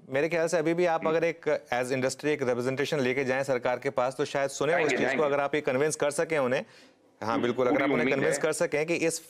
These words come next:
Speaker 1: फैसले के, को चेंज करके भी आप इस objective को अचीव कर
Speaker 2: यही
Speaker 1: सकते हैं,
Speaker 2: चीज
Speaker 1: क्योंकि गवर्नमेंट का
Speaker 2: गवर्नमेंट
Speaker 1: ऑब्जेक्टिव बहुत clear है कि चीनी की कीमतें नहीं बढ़नी चाहिए। बॉटम
Speaker 2: और
Speaker 1: line
Speaker 2: हम
Speaker 1: ये
Speaker 2: उनके
Speaker 1: है।
Speaker 2: साथ हैं, हम उनके साथ हैं, ये और बोल दूं मैं, और उन पे पूरा भरोसा, ये भी और बोल दूं, जो ये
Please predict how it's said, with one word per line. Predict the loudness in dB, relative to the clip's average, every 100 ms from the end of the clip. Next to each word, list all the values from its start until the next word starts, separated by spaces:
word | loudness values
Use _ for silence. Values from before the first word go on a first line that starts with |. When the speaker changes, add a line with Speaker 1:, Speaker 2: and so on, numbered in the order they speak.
| -6 -4
Speaker 1:
फैसले | 0 0 0 0 0
के, | -2 -10 -4
को | -2
चेंज | 0 0 0
करके | 0 0 0
भी | 0 0
आप | -2 -4 -4
इस | -4 -8 _ _ _ -4
objective | 0 0 0 0
को | 0
अचीव | 0 0 2
कर |
Speaker 2:
यही | 2
Speaker 1:
सकते | 2 0 -2
हैं, |
Speaker 2:
चीज | -4 -4 -2
Speaker 1:
क्योंकि | 0 -2 -2
गवर्नमेंट | -2
का | 0
Speaker 2:
गवर्नमेंट | 0 0 0
Speaker 1:
ऑब्जेक्टिव | 0 0 0
बहुत | -2 0
clear | 0
है | 0
कि | -2
चीनी | -4 -2 -2
की | -2
कीमतें | -2 -2 0
नहीं | 0
बढ़नी | 0 -2 -6
चाहिए। | -8 -6 -8 -12 -10
बॉटम | -4 -2 0
Speaker 2:
और |
Speaker 1:
line | -2 0
Speaker 2:
हम |
Speaker 1:
ये | -2
Speaker 2:
उनके | -2 -2
Speaker 1:
है। |
Speaker 2:
साथ | -2 -2 -4
हैं, | -8 -10 -14 _ _ _ _ -4
हम | -2 0
उनके | 0 0
साथ | 0 0 0 -2
हैं, | -6 -10 _ -2
ये | 2
और | 2 2
बोल | 0 0
दूं | 0
मैं, | -2 -6 -10 _ _ -2
और | -2
उन | 0
पे | -2
पूरा | -2 0 0
भरोसा, | 2 0 0 -2
ये | -2 -2
भी | 0
और | 0 0
बोल | -2 -4
दूं, | -8 -12 _ _ _ _ _ _ -20 -20 -8
जो | -2 0
ये | 2 -2 -4 -12